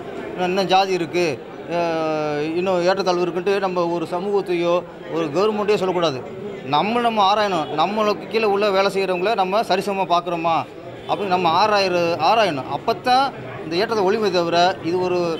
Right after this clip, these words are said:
ஒரு, ஒரு கட்சினாலேயோ ஒரு அரசியல் த-, தலைவர்களாலேயோ அரசாங்கத்தினாலேயோ இது நடக்காது.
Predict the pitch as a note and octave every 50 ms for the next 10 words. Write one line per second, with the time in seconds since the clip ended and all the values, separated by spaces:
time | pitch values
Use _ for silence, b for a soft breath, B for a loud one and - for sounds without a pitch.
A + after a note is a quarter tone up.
0 | - - - - - - E3+ E3+ E3+ F3 E3+ E3 E3 E3 D#3+ D#3+ D#3+ D#3 E3 E3
1 | E3 D#3+ D#3+ D#3 D3+ D3 D3 C#3 C3+ E3+ F3 E3+ G#3+ G#3+ G#3 F#3+ F#3 F3+ F3 F3
2 | E3+ E3+ F3 E3+ - - - - - - E3+ E3 E3 E3 D#3+ D#3+ D#3 D3+ D3+ D3+
3 | D3+ D3 D3 - - - - - - G4+ - - - - - - D#3 F3 G3+ G3
4 | G3+ G3 F3+ F3 E3+ E3+ E3 D#3+ D#3 D#3+ D#3+ D3 D#3 D#3 F#3 G3 F#3 F3 E3+ E3+
5 | E3 D#3+ D#3+ D#3+ D#3 D#3+ D#3+ - - - - - - - - - - - - -
6 | - - - - - D3+ D#3 F3+ F3 A3+ G#3+ F3+ E3+ F3 E3+ D#3+ E3+ G3 A3+ -
7 | - D#3 E3 F3+ F3 F3 F3+ G#3 F3+ G3 E3 B2+ A2+